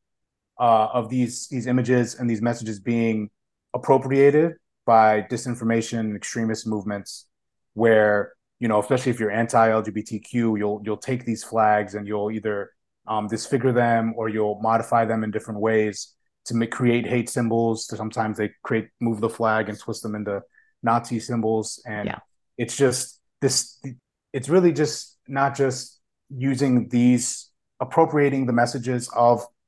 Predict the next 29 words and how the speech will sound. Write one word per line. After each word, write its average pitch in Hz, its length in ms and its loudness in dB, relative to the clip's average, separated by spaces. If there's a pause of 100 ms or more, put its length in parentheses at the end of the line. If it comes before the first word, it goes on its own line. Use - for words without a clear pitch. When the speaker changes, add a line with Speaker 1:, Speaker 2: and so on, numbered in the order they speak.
Speaker 1:
their 117 140 4
opposition 117 440 0
against 117 380 0
them 110 320 -2 (380)
is 117 140 -2
something, 123 360 2
is 120 120 -2
a 120 40 0
tactic 120 460 0
that 110 100 0
we 113 140 -2
just 104 240 -6
always 113 360 2
seen, 123 260 0
like, 107 160 -4
uh, 110 60 -2 (220)
Trump 131 280 2
this 120 160 -6
weekend, 131 320 0
for 113 100 0
example, 104 560 -4 (380)
saying 117 600 0 (540)
he 120 460 0
is 123 280 -4
actually 127 460 0
the 113 80 -2
defender 123 480 2
of 107 60 -2
democracy 104 760 -6